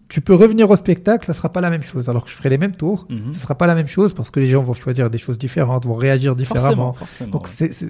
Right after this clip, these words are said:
Speaker 1: j'adore ce côté
Speaker 2: Le
Speaker 1: un
Speaker 2: côté
Speaker 1: peu unique.
Speaker 2: improvisation, hein, qu'on disait
Speaker 1: Tout,
Speaker 2: aussi.
Speaker 1: c'est vraiment ça. Donc, aucun res-, euh, aucun spectacle ne ressemble à l'autre. Donc, tu as déjà ce point-là qui est
Speaker 2: Mhm.
Speaker 1: top.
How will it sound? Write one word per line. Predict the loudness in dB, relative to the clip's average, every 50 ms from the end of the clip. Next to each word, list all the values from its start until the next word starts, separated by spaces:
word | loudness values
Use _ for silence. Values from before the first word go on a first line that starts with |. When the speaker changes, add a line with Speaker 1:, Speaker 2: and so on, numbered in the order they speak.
| -2 4
Speaker 1:
j'adore | 4 6 6 6 4 2 2
ce | 0 0
côté | 2 2 2 2 2 0
Speaker 2:
Le | -2
Speaker 1:
un |
Speaker 2:
côté | 0 0 0 0
Speaker 1:
peu | 0
unique. | 0 2
Speaker 2:
improvisation, | 4 4 4 4 4 2 0 -2 -2 -2 -4 -4 -4 -4
hein, | -4
qu'on | -6 -6 -6
disait | -4 -4 -4 -2 -2
Speaker 1:
Tout, | -2
Speaker 2:
aussi. | -2 -4 -8 -16 -20
Speaker 1:
c'est | -8 -2 0 2
vraiment | 4 4 4 4 4 2
ça. | 0 -2 -6 -14 -14 -18 -20 -20 -20 -14 -4 2
Donc, | 2 2 2 0 -2 -2
aucun | 0 4 4 4
res-, | 4 4 2 0 0 -4
euh, | -4 -4 -4 -2
aucun | -2 0 2 2
spectacle | 2 2 0 0 0 -2 0 2
ne | 2
ressemble | 2 2 2 0 -2 -2
à | -2
l'autre. | -4 -4 -8 -14 -16 -14
Donc, | -14 -14 -10 -4
tu | -2 0
as | 2
déjà | 2 2 4 2 2
ce | 2 -2
point-là | -4 -2 -2 -2 -2 -2
qui | -2 -4 -4
est |
Speaker 2:
Mhm. | -2
Speaker 1:
top. | -2 -2